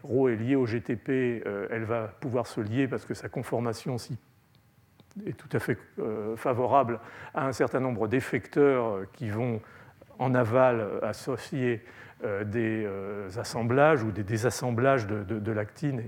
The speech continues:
et, et donner lieu à des changements structuraux. Et la forme, bien entendu, associée au G D P est la forme inactive qui va être en réalité, euh, piégée et, et gardée sous forme de poule, totalement réactivable à tout moment par des molécules comme les molécules gef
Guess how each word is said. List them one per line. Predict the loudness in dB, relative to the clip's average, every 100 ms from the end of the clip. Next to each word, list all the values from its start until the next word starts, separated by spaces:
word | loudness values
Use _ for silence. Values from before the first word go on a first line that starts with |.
| -6
et, | -6 -4
et | -4
donner | -2 -2
lieu | -2 -2
à |
des | -2
changements | -6 -4 -4 -6
structuraux. | -6 -8 -6 -2 4 4 2 -8 -18 -18 -4
Et | 0
la | 0
forme, | -2 -2 0
bien | -2 -4
entendu, | -4 -6 -2 -2
associée | -2 -4 -6 -6
au | -6
G | -8
D | -8
P | -2 0
est | 0
la | -2
forme | -4 -4 -2
inactive | -2 -4 -6 -4 -2 -4
qui | -8 -6
va | -4
être | -4 -6
en | -10
réalité, | -8 -8 -10 -4 -4 -4 -6 -20 -20 -16 -6
euh, | -4 -4 -6
piégée | -6 -6 -4 0 2 4 4
et, | 0 -4 -4
et | 0
gardée | 2 2 2
sous | 0
forme | 0 0 0
de | -4
poule, | 0 2 4 2 -4 -20 -20 8
totalement | 8 10 10 8 6
réactivable | 6 4 2 0 4 6 6 4
à |
tout | -2 -2
moment | -2 0 0 -2
par | 0 2 2 2 -2
des | -4
molécules | -4 -4 -4 0 0 0
comme | -2
les | -2
molécules | -4 -4 -6 -6 -6 -6
gef | 0 2 0 -8